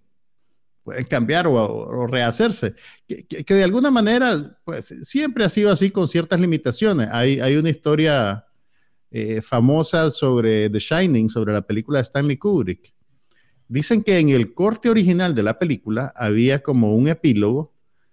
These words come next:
en el cual, eh, veías a, al personaje de Shelley Duvall en el hospital con, y que la llegaba a visitar su niño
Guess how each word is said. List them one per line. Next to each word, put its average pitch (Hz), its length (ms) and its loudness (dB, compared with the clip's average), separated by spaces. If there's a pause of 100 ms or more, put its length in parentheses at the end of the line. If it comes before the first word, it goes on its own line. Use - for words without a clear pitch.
(180)
en 117 140 0
el 117 180 0
cual, 110 800 0
eh, 107 220 -10
veías 120 520 0
a, 113 260 0
al 101 320 -6
personaje 113 500 -4
de 139 80 0
Shelley 135 340 -2
Duvall 135 540 0 (580)
en 117 200 -2
el 110 100 2
hospital 151 840 -2
con, 123 260 -4
y 120 60 -10
que - 80 -8
la 117 80 0
llegaba 113 280 2
a 131 40 2
visitar 123 380 -2
su 127 160 -8
niño 160 600 0